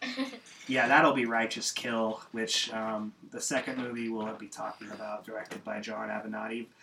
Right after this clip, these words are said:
Speaker 1: famously of eighty-eight Minutes. <laughs>
Speaker 2: Masterpiece, eighty-eight Minutes. Yeah,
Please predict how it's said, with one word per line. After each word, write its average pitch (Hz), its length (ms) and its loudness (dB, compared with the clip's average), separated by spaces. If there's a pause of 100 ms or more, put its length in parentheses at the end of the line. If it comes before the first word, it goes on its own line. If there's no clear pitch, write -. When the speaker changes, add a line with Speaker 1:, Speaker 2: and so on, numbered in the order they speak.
(120)
Speaker 1:
famously 127 680 0
of 139 480 4
eighty-eight 170 680 8
Minutes. 220 1400 10
<laughs> - 60 6
Speaker 2:
Masterpiece, 220 840 4 (120)
eighty-eight 214 460 2
Minutes. 196 640 -18
Yeah, 180 240 -4